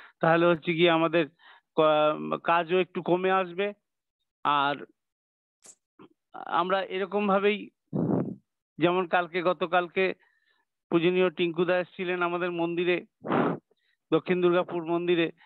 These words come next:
সেখানে সমস্ত উপযোজনা কেন্দ্র ভিত্তিক দীক্ষার ব্যবস্থা করা হয়েছিল। সেখানে সমস্ত উপযোজনা কেন্দ্র থেকেই কর্মীরা উপস্থিত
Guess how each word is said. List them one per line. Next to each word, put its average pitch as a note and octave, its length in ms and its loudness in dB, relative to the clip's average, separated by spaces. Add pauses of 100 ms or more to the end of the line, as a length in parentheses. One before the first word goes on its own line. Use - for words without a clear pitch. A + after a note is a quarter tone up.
(440)
সেখানে F3 520 2 (600)
সমস্ত F3+ 380 -2
উপযোজনা F#3+ 520 0
কেন্দ্র G3+ 300 -2
ভিত্তিক G3 440 -6 (800)
দীক্ষার F#3 380 -2
ব্যবস্থা F3 380 -4
করা F#3 260 0
হয়েছিল। F#3 500 -2 (580)
সেখানে F3+ 280 0
সমস্ত F#3 420 -2
উপযোজনা G3 520 0
কেন্দ্র F#3+ 320 -4
থেকেই F#3+ 500 -4 (280)
কর্মীরা F3+ 380 2
উপস্থিত F3+ 440 -4